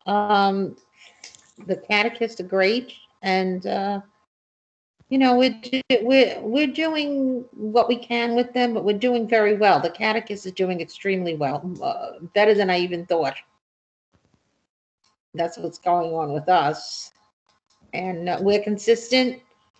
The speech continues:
I don't have any days off with them at all because I feel they need us.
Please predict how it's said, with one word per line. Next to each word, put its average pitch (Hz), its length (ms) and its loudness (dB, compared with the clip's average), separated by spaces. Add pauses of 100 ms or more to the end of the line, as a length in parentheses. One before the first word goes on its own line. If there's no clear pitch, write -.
(680)
I 190 120 4
don't 202 220 2
have 196 220 2 (440)
any 208 240 2
days 214 320 4
off 202 440 0 (520)
with 214 160 -4
them 208 160 0
at 190 60 0
all 190 500 2 (440)
because 190 520 -2
I 196 100 2
feel 196 320 0
they 185 160 2
need 196 260 0
us. - 520 -2